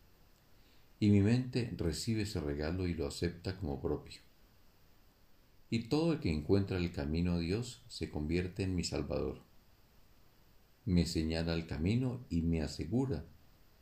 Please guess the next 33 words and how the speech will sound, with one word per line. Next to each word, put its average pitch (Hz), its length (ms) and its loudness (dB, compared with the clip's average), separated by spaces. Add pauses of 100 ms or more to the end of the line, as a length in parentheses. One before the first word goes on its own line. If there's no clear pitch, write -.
(240)
que 92 140 2
lo 85 160 4
que 113 200 2
él 131 120 2
ha 101 40 4
aprendido 80 600 0
sin 85 300 -4
duda 127 280 0
me 82 180 0
pertenece 82 1000 -2
a 71 120 -8
mí 80 220 0
también. - 540 -8 (1700)
Gracias, 85 460 2
Padre, 71 440 -6 (1400)
por 92 140 6
los 87 200 6
muchos 131 400 0
regalos 85 520 0
que - 100 -6
me 76 160 -2
llegan 85 400 0
hoy 127 380 2 (320)
y 95 100 0 (180)
todos 117 280 0
los 71 180 -2
días, 69 440 -4 (920)
procedentes 87 720 2
de 76 240 -4
cada 101 480 -2
hijo 87 360 -2
de 76 120 0
Dios. 65 440 -8